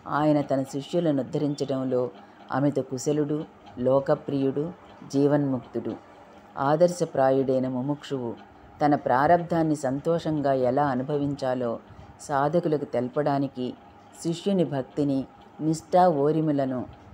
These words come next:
విశ్వాసాన్ని పరీక్షించడానికి మాత్రమే కుష్ఠురోగగ్రస్తుడయ్యాడు. ఇటువంటి గురుసేవా వృత్తాంతాలు అనేకమున్నాయి. ఇవి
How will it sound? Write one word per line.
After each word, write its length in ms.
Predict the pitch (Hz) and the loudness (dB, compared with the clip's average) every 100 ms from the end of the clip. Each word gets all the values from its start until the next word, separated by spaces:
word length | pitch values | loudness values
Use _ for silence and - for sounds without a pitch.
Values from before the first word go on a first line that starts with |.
| - | -10
విశ్వాసాన్ని 800 | 143 - - 175 180 160 143 139 135 | -8 -2 4 4 4 0 0 0 -2
పరీక్షించడానికి 960 | 113 131 147 - 147 143 139 139 139 143 | -2 -2 -4 -6 -6 -2 -2 -2 -4 -4
మాత్రమే 640 | 135 127 123 123 123 113 - - - - - | -4 -6 -4 -4 -4 -6 -10 -20 -20 -14 -10
కుష్ఠురోగగ్రస్తుడయ్యాడు. 1400 | 139 - 151 143 135 120 120 120 120 123 123 123 117 101 - - - - - | -8 -2 2 4 2 0 -4 -4 -4 -2 -2 -2 -4 -10 -18 -20 -20 -12 -8
ఇటువంటి 420 | 170 165 156 147 | -2 2 2 0
గురుసేవా 560 | 123 135 - 180 180 170 | -2 -4 0 2 4 4
వృత్తాంతాలు 760 | 143 139 - 135 127 127 143 | 2 -2 -4 -4 0 -2 0
అనేకమున్నాయి. 920 | 117 117 143 151 151 135 123 117 101 - - - - - | -2 -2 -2 0 0 0 -2 -2 -4 -10 -18 -20 -14 -2
ఇవి 200 | 165 | 0